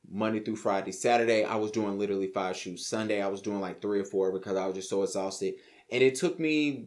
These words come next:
realizing, like, I wasn't able to deliver on time, uh, me doing twenty edits a week and then being, getting thrown back into the fire 'cause the next week I have fifteen or twenty more shoots. Like, I knew I, then I had to up my prices. So you'll learn that out fairly quickly.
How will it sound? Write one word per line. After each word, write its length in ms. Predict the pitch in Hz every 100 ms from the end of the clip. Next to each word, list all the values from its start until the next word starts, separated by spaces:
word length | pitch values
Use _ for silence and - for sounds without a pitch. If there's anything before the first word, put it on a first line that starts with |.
| 110
realizing, 720 | 101 104 120 127 123 117 113
like, 180 | 104
I 60 | 104
wasn't 300 | 107 113 113
able 140 | 110
to 80 | 104
deliver 440 | 117 98 104 107 113
on 160 | 113
time, 420 | 113 113 110 107 107 _ _ 92
uh, 140 | 95
me 220 | 98 113
doing 220 | 113 107
twenty 560 | 104 127 120 120 113 -
edits 320 | 110 113 113 113
a 60 |
week 420 | 98 107 120 120
and 140 | 110 101
then 260 | 104 104
being, 420 | 101 107 104 101 - 98
getting 260 | 117 117
thrown 280 | 117 117 117
back 260 | 107 113 120
into 160 | 117
the 60 | 113
fire 260 | 107 107 107
'cause 140 | 104
the 80 | 98
next 260 | 104 107
week 140 | 113 107
I 80 | 98
have 240 | 101 95 _ _ _ _ _ _ _
fifteen 400 | 127 127 131 120
or 40 |
twenty 260 | 113 127 120
more 220 | 113 117
shoots. 320 | 117 127 120
Like, 240 | 95 98 - _ _ _ -
I 180 | 110 120
knew 320 | 120 123 117
I, 80 | 107
then 320 | 98 113 104
I 80 | 101
had 160 | 104
to 140 | 90 -
up 180 | 92 104
my 120 | 90
prices. 440 | - 95 - 95
So 140 | 127 120
you'll 240 | 135 165
learn 180 | 156 139
that 140 | 131
out 280 | 113 95 -
fairly 280 | 107 107 104
quickly. 480 | 101 104 104 98